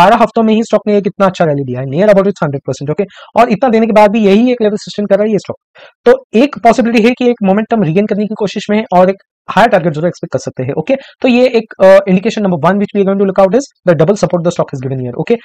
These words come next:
तो एक दो बार support इसी level के आसपास लिया है, दो सौ के value को एक test करने की कोशिश की, but एक इसी level को टेस्ट करते ही reversal दिया है, in a positive level ही closing दी है, ओके, इसी के ऊपर ही closing दी है। तो definitely एक double bottom यहाँ पे स्टॉक ने जरूर बनाया है and that is a very strong एक indication है, एक इसी, एक इतना return एक वन side rally देने के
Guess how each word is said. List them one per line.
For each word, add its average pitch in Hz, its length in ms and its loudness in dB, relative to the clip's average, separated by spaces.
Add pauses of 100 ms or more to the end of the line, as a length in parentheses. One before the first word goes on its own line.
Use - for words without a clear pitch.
(180)
तो 226 80 4
एक 196 240 -2
दो 202 100 4
बार 220 120 6
support 202 340 -4
इसी 196 160 -2
level 175 160 0
के 185 100 -2
आसपास 180 260 -4
लिया 180 100 0
है, 180 120 0
दो 143 80 -2
सौ 185 120 -8
के 190 80 -4
value 165 260 -2
को 160 180 -8
एक 170 80 -6 (100)
test 170 160 -4
करने 190 180 -2
की 196 120 -10
कोशिश 190 240 -4
की, 226 120 -6 (280)
but 190 80 2
एक 202 120 -2
इसी 214 140 -2
level 190 180 2
को 185 80 -6
टेस्ट 185 200 -6
करते 175 200 -4
ही 175 120 0 (260)
reversal 180 340 -2
दिया 175 180 0
है, 208 60 -2
in 226 140 -2
a - 60 -2
positive 175 300 2
level 160 160 -2
ही 196 100 -4
closing 143 280 -6
दी 123 120 -8
है, 131 120 -6
ओके, 269 140 -8 (200)
इसी 180 140 -8
के 254 80 -6 (100)
ऊपर 165 140 2
ही 220 120 0
closing 156 260 -6
दी 139 100 -10
है। 156 60 -10 (260)
तो 240 180 0
definitely 226 280 0
एक 214 160 -2
double 196 180 -2
bottom 180 180 -2
यहाँ 160 140 -4
पे 170 40 -8
स्टॉक - 200 -6
ने 156 120 -6
जरूर 147 160 -4
बनाया 151 160 -4
है - 300 -6
and 151 140 0
that 180 180 2
is 190 100 0
a - 60 -2
very 185 200 0
strong 185 320 -2
एक 180 160 -6
indication 175 360 -4
है, 190 200 0
एक 190 180 -6
इसी, 202 260 -6 (240)
एक 196 160 -2
इतना 214 260 0 (100)
return 196 200 -2
एक 185 160 -10
वन 156 180 -4
side 151 120 0
rally 151 220 0
देने 151 120 -4
के 160 80 -6